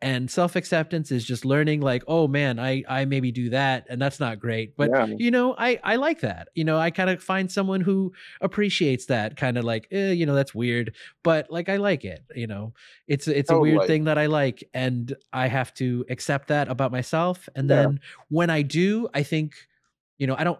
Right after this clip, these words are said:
Speaker 1: I don't know how much I believe in, like, auras or, or law of attraction or whatever. Maybe it's real, maybe it's true, maybe you're not. I'm not poo-pooing it.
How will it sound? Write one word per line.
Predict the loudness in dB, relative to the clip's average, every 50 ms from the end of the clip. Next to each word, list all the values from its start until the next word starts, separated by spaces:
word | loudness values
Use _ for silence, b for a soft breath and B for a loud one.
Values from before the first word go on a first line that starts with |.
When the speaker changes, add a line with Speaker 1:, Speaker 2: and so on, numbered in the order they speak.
| _ -2
Speaker 1:
I | 0
don't | 0 0 0 0
know | 0 0 0
how | 2 0 0
much | 0 0 0 0
I | -2 -2
believe | 0 -2 -2 0 0 -2 -2 -2
in, | -4
like, | -2 -2 -4 -6 -4
auras | -4 -2 -2 0 -2 -2 -2 -2 -4 -4 -4 -4
or, | -4 -4 -4 -6
or | -6 -6 -4 -2
law | 0 2 2 2
of | 2 0
attraction | -2 -2 -2 -2 -2 -2 -2 -4 -4 -4
or | -4
whatever. | -4 -4 -4 -4 -4 -4 -4 -4 -4 -2
Maybe | 0 0 2 2 2
it's | 0 0 -2 -2
real, | 0 0 0 0 0
maybe | -2 0 0 0
it's | 0 0
true, | -2 -2 0
maybe | 0 0 0 -2
you're | -4 -6
not. | -6 -6 -6 -4
I'm | -4 -2
not | -4 -4 -4 -4
poo-pooing | -4 -6 -4 0 0 0 2 2 2 0
it. | 0 -2 -4